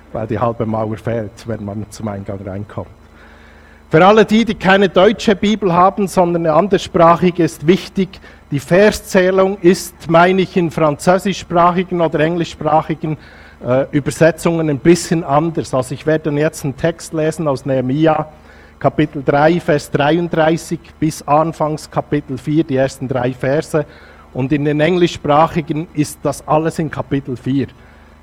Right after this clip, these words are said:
Ich habe schon die Predigt mal gehalten und dann kam jemand zu mir, "Das steht gar nicht in meiner Bibel." Und dann, äh, leider konnte ich kein Ukrainisch, aber, äh, sie hat mir dann erklärt, dass wirklich in der ukrainischen Bibel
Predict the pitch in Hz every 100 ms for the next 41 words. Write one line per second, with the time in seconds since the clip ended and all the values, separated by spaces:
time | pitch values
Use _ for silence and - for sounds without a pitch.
0 | - - 139 - 147 147 131 135 135 143
1 | 147 - 143 135 117 127 151 - 139 131
2 | 127 120 - 120 117 120 120 - 123 123
3 | 117 117 - 120 - 113 117 117 120 110
4 | 113 117 113 117 131 127 98 - 104 107
5 | 104 104 113 - - - - 135 120 120
6 | 123 135 - 139 123 - 131 123 120 127
7 | 127 143 135 - 113 117 110 117 - -
8 | - - 131 120 131 131 131 - 127 131
9 | 135 131 - 135 135 127 131 127 117 120
10 | 120 135 131 - 123 113 120 117 120